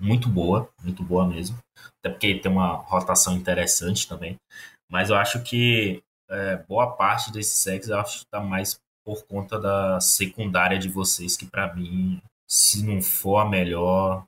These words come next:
é a segunda melhor, cara. Assim, a secundária de vocês faz uma coisa muito, muito, muito espetacular, assim. E, e, e é por causa disso,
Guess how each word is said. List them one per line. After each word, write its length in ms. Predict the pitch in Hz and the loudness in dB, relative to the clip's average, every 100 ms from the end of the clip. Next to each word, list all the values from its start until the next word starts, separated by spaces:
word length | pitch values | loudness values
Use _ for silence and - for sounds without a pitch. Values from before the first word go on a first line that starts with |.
| _ | _
é 100 | 82 | -8
a 100 | 85 | -4
segunda 640 | - - 98 87 92 92 | 0 2 0 -2 -2 -2
melhor, 460 | 98 92 82 80 78 | 0 0 2 0 -2
cara. 360 | - 78 - - | -12 -20 -20 -10
Assim, 220 | - - 82 | -6 -6 -8
a 60 | - _ - | -20 _ -6
secundária 560 | - 92 95 90 92 | -6 -2 2 4 4
de 120 | 92 | 2
vocês 460 | 92 92 - 90 90 | 0 2 2 2 0
faz 300 | - 92 92 | 2 2 2
uma 200 | 98 92 - | 0 -2 -4
coisa 540 | 95 92 98 98 90 92 _ _ | -6 -4 0 0 0 -4 _ _
muito, 600 | 98 101 107 107 104 _ 90 | -6 0 2 2 -2 _ -8
muito, 400 | 87 92 95 95 _ - | -2 0 0 -2 _ -6
muito 200 | 90 92 | -2 0
espetacular, 760 | - 101 - 92 - 98 87 90 | 0 0 0 0 0 0 2 2
assim. 280 | - 82 - _ _ - - - - - _ _ | 0 -4 -10 _ _ -20 -20 -20 -20 -20 _ _
E, 580 | 95 95 98 95 95 90 - | -2 2 2 2 0 -2 -4
e, 120 | 117 | 0
e 320 | 113 113 101 110 | 4 4 2 0
é 120 | 104 | -2
por 360 | 92 131 123 | -4 -8 -6
causa 400 | - 107 117 120 | 0 2 4 2
disso, 880 | 98 101 113 - 127 123 117 110 92 | 2 -2 -2 -2 -2 -4 -2 -4 -8